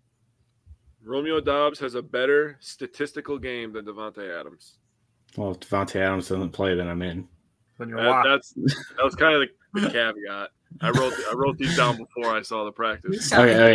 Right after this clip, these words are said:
Speaker 4: you
Speaker 2: A-,
Speaker 4: might give up
Speaker 2: assuming,
Speaker 4: right now.
Speaker 2: assuming he plays, not a chance.
Speaker 4: I think he plays.
Speaker 2: De-, De-, Davante's, dude, he's so good still. It's so
Speaker 4: He's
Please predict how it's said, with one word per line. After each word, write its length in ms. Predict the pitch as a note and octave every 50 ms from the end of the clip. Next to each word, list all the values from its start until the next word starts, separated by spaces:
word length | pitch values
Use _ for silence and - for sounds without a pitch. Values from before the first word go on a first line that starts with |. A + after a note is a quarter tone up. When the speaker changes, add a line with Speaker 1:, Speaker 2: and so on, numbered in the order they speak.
| G#2
Speaker 4:
you 60 | G#2+ G2+
Speaker 2:
A-, 40 |
Speaker 4:
might 120 | - - A2+
give 100 | B2+ D#3+
up 60 | D3
Speaker 2:
assuming, 720 | C#3+ C#3 - - F#3 G3+ A3 G#3+ G#3 G#3 G3+ G3 F#3+ F#3 E3+
Speaker 4:
right 80 | C3+ - - -
now. 80 | B2
Speaker 2:
assuming 500 | B2 B2 - - E3+ E3 E3 E3 E3 E3 D#3+
he 140 | D#3 D3 C3+
plays, 480 | C#3 - C#3+ C#3 C3+ C3+ C3+ B2+ C3
not 180 | A2 F#2+ F2 D2+
a 40 | C#2+
chance. 480 | - - - - C3 - - - - - -
Speaker 4:
I 100 | - D#3+ D#3+
think 180 | F#3 E3+ D#3+
he 100 | E3 C3+
plays. 560 | - - C3+ B2 A#2 A2 - - - - - -
Speaker 2:
De-, 180 | C3+ D3 D#3 C#3+
De-, 280 | C#3+ F#3 G3 G3+ - - -
Davante's, 640 | G#2+ B2 C3 D3 E3+ F#3+ F#3 G3+ F3 D3 - - - _ _ _ _ _ _ _ - C#3+
dude, 220 | - A#2+ - -
he's 200 | A#2 D#3 D#3 D3
so 380 | - - - A#2+ A#2+ A2+ G#2 - - _ _ _ _ - A2+
good 300 | G2+ G#2+ G#2 F#2+ E2+ -
still. 420 | - - - F2+ E2+ E2+ E2 E2+
It's 220 | - G2+ A2 - -
so 320 | - C#3 B2 A#2 A#2 A2+
Speaker 4:
He's 120 | - -